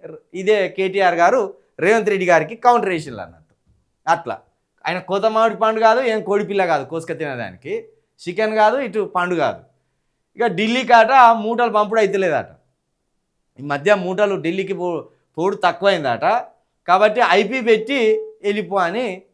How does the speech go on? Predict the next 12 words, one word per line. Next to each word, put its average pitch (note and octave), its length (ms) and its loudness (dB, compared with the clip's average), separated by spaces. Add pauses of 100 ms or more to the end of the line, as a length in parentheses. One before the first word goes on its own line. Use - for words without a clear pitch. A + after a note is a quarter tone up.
(300)
మన F#3+ 120 -6
కేటీఆర్ E3+ 480 0
గారు D#3+ 160 0
అంటాను. C3+ 360 -4 (340)
వీళ్ళకి F#3+ 320 -4
ఎంత C4+ 560 -8
సంతోషం A3 540 -2
ఉన్నది G#3+ 180 -8
తెలుసా, D3+ 420 -6
కేటీఆర్కి, C#3+ 920 -8 (500)
ఆ B2 40 -12
కేసీఆర్కి. D3+ 920 -6